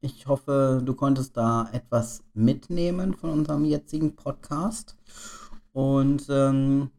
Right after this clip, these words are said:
ja, wir würden uns natürlich auch interessieren, in welchen Momenten du über dich hinaus wächst. Schreib uns da gerne mal eine Mail oder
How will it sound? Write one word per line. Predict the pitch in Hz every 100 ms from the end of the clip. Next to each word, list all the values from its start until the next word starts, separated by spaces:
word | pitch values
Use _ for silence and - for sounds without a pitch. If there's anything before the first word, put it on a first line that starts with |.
| _
ja, | - 180 180 107 110
wir | 110
würden | 120 127
uns | 127
natürlich | 131 113 120 113
auch | 107 127
interessieren, | 139 127 - 139 135 131 131
in | 104 107 104
welchen | 104 110 117
Momenten | 104 98 95 98 101 98
du | 135 185
über | 175 151 147 143
dich | 143 143
hinaus | 165 156 151 -
wächst. | 208 226 - - - - - - - -
Schreib | - 123 113
uns | 117 110
da | 110
gerne | 98 98 101
mal | 98 90
eine | 82 80 73 73 -
Mail | 104 214 220 202
oder | 147 101 92 85 85